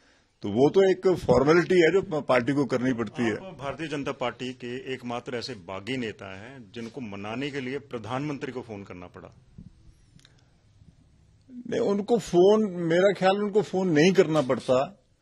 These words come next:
Speaker 1: अगर पार्टी के लोग यहां भी साजिश नहीं करते।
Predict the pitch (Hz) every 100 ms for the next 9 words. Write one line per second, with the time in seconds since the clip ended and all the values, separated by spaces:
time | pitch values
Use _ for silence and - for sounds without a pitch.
0 | _ _ _ _ _ - 135 160 170 170
1 | 175 180 180 - - - 120 120 120 165
2 | 151 160 123 120 131 123 135 147 151 -
3 | _ _ _ _ _ _ _ - 123 120
4 | 143 165 - 107 101 104 101 90 85 -
5 | 95